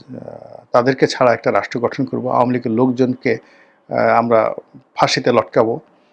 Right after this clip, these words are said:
তাদের সহায় সম্পত্তি আমরা বাজেয়াপ্ত করব এবং তাদেরকে আমরা ছ্যাঁকা দেব, রীতিমতো ডলা দেব, ছ্যাঁকা দেব, বাঁশ ডলা আছে না, সেরকম বাঁশ ডলা দেব। বাঁশ যেভাবে ঠাস ঠাস করে ফাটে, ওইরকম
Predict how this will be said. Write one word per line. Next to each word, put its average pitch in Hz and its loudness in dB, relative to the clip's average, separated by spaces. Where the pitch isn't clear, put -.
তাদের 123 2
সহায় 131 0
সম্পত্তি 123 -2
আমরা 110 0
বাজেয়াপ্ত 123 2
করব 135 -2
এবং 135 4
তাদেরকে 143 2
আমরা 156 -2
ছ্যাঁকা - 0
দেব, 101 -6
রীতিমতো 135 0
ডলা 123 4
দেব, 135 -2
ছ্যাঁকা - -2
দেব, 101 -10
বাঁশ 139 6
ডলা 156 4
আছে 165 -2
না, 226 0
সেরকম 113 -6
বাঁশ 113 0
ডলা 104 -6
দেব। 101 -14
বাঁশ 127 6
যেভাবে 131 2
ঠাস - 0
ঠাস - 0
করে 139 0
ফাটে, 165 -2
ওইরকম 165 4